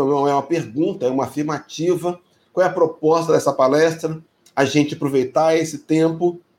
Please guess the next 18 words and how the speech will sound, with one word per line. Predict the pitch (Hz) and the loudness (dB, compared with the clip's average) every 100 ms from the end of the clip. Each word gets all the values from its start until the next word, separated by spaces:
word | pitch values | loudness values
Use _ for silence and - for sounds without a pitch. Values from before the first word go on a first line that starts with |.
| _ - | _ -2
pra | 151 156 151 - - | 0 0 -4 -16 -4
relembrarmos-nos | 190 190 175 147 156 160 175 165 170 - - | -2 0 0 0 0 0 0 0 0 -2 -2
ou | 208 | -2
apresentar, | 240 160 147 151 143 156 175 180 _ | 0 -2 -2 -4 -2 -2 -2 -2 _
para | 131 | -16
os | |
que | - | -6
não | 131 135 | -4 -2
conhecem, | 170 139 127 127 135 - _ _ _ | 0 0 0 -6 -14 -20 _ _ _
essa | - 156 | -4 0
doutrina | 156 147 147 156 156 151 147 - _ _ _ | 0 -2 -2 0 2 0 -2 -8 _ _ _
consoladora | 196 208 - 156 131 110 131 131 131 - _ _ _ | -4 -2 -2 -2 0 0 0 0 -4 -12 _ _ _
trazida | 156 143 107 151 165 156 143 120 - _ _ _ | -2 -2 -4 -2 -2 2 2 0 -2 _ _ _
por | 165 151 | 0 2
Allan | 156 160 | 2 2
Kardec, | 139 127 117 151 165 131 | -2 -2 0 0 0 -2
o | |
codificador, | 143 139 - - 123 98 117 147 147 | -4 -6 -10 -4 -4 -2 -2 -2 -4